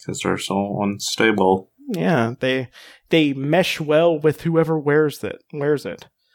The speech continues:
Speaker 2: But, um, but I'm gonna no prize this by saying the suit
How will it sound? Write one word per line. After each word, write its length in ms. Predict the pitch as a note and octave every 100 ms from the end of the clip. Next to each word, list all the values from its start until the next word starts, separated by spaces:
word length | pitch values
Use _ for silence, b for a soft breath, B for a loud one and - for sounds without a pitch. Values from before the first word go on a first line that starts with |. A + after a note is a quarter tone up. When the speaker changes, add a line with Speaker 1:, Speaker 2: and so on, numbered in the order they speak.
| _ _ _ _ _ _
Speaker 2:
But, 180 | B2+ A2
um, 440 | B2+ B2+ A#2 A2 - _ _ _ _ _ _ - -
but 200 | F3+ F3+
I'm 140 | G3+
gonna 180 | A#3 A#3+
no 220 | G3 F#3+
prize 380 | F3+ E3 D3 C#3+
this 220 | D3 C3+ -
by 200 | D#3+ D3+
saying 560 | - E3 D#3+ D3+ D3 -
the 80 |
suit 380 | C#3+ - G#3 G#3